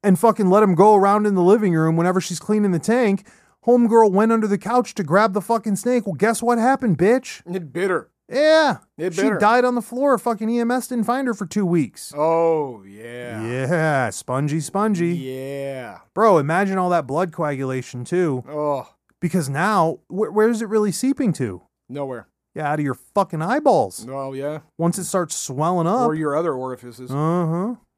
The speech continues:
Speaker 2: Oh.
Speaker 1: Uh-huh.
Speaker 2: Ugh.
Speaker 1: Bro, there's,
Speaker 2: Ugh.
Speaker 1: if you got alligators in your house, we're not friends. <laughs> Okay? If you trying to hunt a bear with a spear, we're not friends. <laughs> I'm still friends with that guy, but,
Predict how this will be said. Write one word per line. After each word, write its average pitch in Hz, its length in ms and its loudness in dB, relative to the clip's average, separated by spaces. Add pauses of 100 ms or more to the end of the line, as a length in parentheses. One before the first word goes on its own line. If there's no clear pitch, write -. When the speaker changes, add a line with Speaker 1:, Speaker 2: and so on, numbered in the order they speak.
(180)
Speaker 2:
Oh. 151 180 0
Speaker 1:
Uh-huh. 156 520 -4 (680)
Speaker 2:
Ugh. - 60 -16 (420)
Speaker 1:
Bro, 190 260 4
there's, 156 280 -6
Speaker 2:
Ugh. - 40 -18 (120)
Speaker 1:
if 156 160 -6
you 226 160 -2
got 233 200 4
alligators 175 600 0
in 165 80 -2
your 160 140 -2
house, 160 360 -2
we're 151 160 -4
not 151 220 -2
friends. 95 480 -8 (220)
<laughs> - 80 -10 (960)
Okay? 139 280 -6 (600)
If - 80 -12
you 180 80 -4
trying 190 240 2
to 175 60 2
hunt 175 180 2
a 160 60 2
bear 170 320 4
with 180 120 4
a 156 60 2
spear, 196 640 0 (380)
we're 160 120 0
not 175 220 2
friends. 123 640 0 (260)
<laughs> - 260 -10
I'm 190 120 4
still 196 200 4
friends 190 280 0
with 165 120 -2
that 165 200 0
guy, 190 220 2
but, 151 200 2